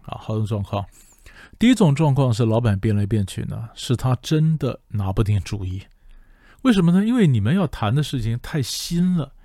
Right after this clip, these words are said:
你知道吗？你们要谈的事情太新了，那太新的这个事情呢，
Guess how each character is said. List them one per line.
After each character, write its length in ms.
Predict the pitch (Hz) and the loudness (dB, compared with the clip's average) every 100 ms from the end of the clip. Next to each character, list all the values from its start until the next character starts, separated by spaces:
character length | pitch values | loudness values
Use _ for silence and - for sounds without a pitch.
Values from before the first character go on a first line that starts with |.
| _ - - | _ -20 -4
你 120 | 135 | -2
知 120 | 123 | 2
道 100 | 127 | 2
吗？ 160 | 110 107 - _ - | 2 -2 -6 _ -2
你 100 | 131 | 2
们 120 | 196 | 2
要 80 | 196 | 2
谈 220 | - 131 | 0 0
的 80 | 147 | 0
事 160 | - | -2
情 100 | 135 | -2
太 220 | 127 160 131 | -2 -2 -2
新 380 | - 143 147 | -2 -2 -2
了， 100 | 135 175 | -2 -2
那 120 | 196 | -2
太 240 | 170 208 | 0 0
新 320 | 180 - 226 233 | 0 0 -2 0
的 140 | 165 | 0
这 100 | 147 | 0
个 80 | 143 | 0
事 160 | 135 | -2
情 220 | 131 117 | -6 -4
呢， 100 | 113 | -6